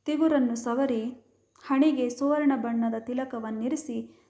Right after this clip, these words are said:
ತಾಂಬೂಲವನ್ನು ಮೆದ್ದು ತುಟಿಗೆ ಕೆಂಬಣ್ಣವನ್ನು ನಾಲಿಗೆಯಿಂದ ಸವರಿಕೊಂಡಳು. ಅತ್ಯಂತ ಗಾತ್ರಳಾಗಿ ರಾಜನ ಬರವನ್ನು ನಿರೀಕ್ಷಿಸುತ್ತಾ ಬಾಗಿಲಲ್ಲಿ ನಿಂತಿರುವಾಗಲೇ ಕೌಶಿಕನು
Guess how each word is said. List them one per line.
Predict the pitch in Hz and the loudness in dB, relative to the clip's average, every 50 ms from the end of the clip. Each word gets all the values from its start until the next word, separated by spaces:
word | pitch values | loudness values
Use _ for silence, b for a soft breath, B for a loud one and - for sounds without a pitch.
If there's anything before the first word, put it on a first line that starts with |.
| _ _ | _ _
ತಾಂಬೂಲವನ್ನು | 254 262 277 277 285 330 320 311 294 254 247 233 226 226 226 | 0 4 6 6 6 6 6 4 2 2 0 0 0 0 0
ಮೆದ್ದು | 226 233 254 269 233 214 226 220 214 220 | 0 0 0 -2 -4 -6 -6 -4 -4 -4
ತುಟಿಗೆ | 226 - 262 269 269 285 277 240 233 220 226 | -6 -6 -8 -4 -2 -2 -2 0 -2 -4 -4
ಕೆಂಬಣ್ಣವನ್ನು | - - 233 233 240 269 277 277 262 247 240 233 226 220 214 214 214 | -4 -4 -2 -2 -2 0 2 2 2 2 0 -2 -4 -4 -6 -6 -6
ನಾಲಿಗೆಯಿಂದ | 226 220 220 233 247 262 254 247 233 226 226 220 214 226 240 254 240 226 | -6 -4 -2 -2 -2 0 -2 -2 -2 -2 -4 -4 -4 -4 -4 -2 -4 -4
ಸವರಿಕೊಂಡಳು. | 226 - 233 226 214 208 220 226 - 269 247 226 226 196 208 - - _ b b b b b b b b - | -6 -8 -8 -8 -6 -6 -8 -8 -6 -6 -6 -4 -6 -6 -8 -12 -16 _ b b b b b b b b -6
ಅತ್ಯಂತ | 320 330 330 - 370 359 359 349 359 330 311 | -4 -4 0 4 4 6 6 6 4 2 2
ಗಾತ್ರಳಾಗಿ | - 302 320 339 330 339 320 311 302 302 277 277 285 262 269 254 247 240 | 2 4 2 2 2 2 0 0 2 4 4 4 4 2 0 0 0 0
ರಾಜನ | 247 254 269 277 262 269 262 247 | 2 2 2 2 4 2 2 2
ಬರವನ್ನು | 226 226 226 226 226 226 233 262 262 240 220 233 | 0 0 0 0 0 2 2 2 2 0 0 0
ನಿರೀಕ್ಷಿಸುತ್ತಾ | 226 233 247 269 269 - - 254 247 - 226 226 - _ 220 208 202 - - 214 | 0 2 2 2 0 -2 -4 -8 -8 -8 -8 -10 -10 _ -8 -8 -8 -8 -6 -4
ಬಾಗಿಲಲ್ಲಿ | 220 247 262 269 254 262 247 226 226 220 220 220 220 214 - - - - | 0 0 2 2 2 0 0 0 -2 -2 0 0 -2 -2 -4 -8 -10 -4
ನಿಂತಿರುವಾಗಲೇ | 233 226 226 226 233 262 254 240 233 220 208 220 247 294 285 240 220 220 240 | -2 0 0 0 0 2 2 2 2 0 0 0 2 2 2 2 0 -2 -6
ಕೌಶಿಕನು | - - 254 240 247 247 - 240 233 - 214 214 208 208 240 247 b b | -8 -6 -4 -2 -2 -2 -4 -8 -10 -8 -8 -6 -6 -6 -8 -8 b b